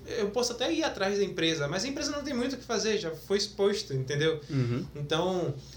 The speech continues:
Speaker 1: eu posso até pedir indenização, mas vou ser eu e talvez mais um milhares de pessoas que vamos pedir também.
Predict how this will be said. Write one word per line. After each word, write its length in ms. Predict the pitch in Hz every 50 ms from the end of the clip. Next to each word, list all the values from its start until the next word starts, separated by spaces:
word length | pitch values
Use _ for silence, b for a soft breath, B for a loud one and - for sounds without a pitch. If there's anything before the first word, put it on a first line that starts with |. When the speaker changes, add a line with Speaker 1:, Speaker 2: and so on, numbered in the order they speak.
| B B -
Speaker 1:
eu 100 | 156 156
posso 220 | 185 190 - 202
até 120 | 214 240
pedir 200 | 240 262 247 247
indenização, 680 | 240 247 240 233 220 220 214 - - 190 214 233 214 180
mas 320 | 156 147 147 147 139 135
vou 260 | 135 135 135 143 147 147
ser 200 | - - 175 156
eu 160 | 165 190 214
e 20 |
talvez 280 | 208 202 180 185 180 185
mais 240 | 185 180 175 160 160
um 60 | 165
milhares 400 | 165 160 156 151 156 160 160 147
de 40 | -
pessoas 380 | - 143 135 - - 135 131 -
que 120 | - 131
vamos 260 | 123 131 127 123 -
pedir 260 | - 131 120 123 120
também. 560 | 120 - 120 117 120 123 127 131 123 120 110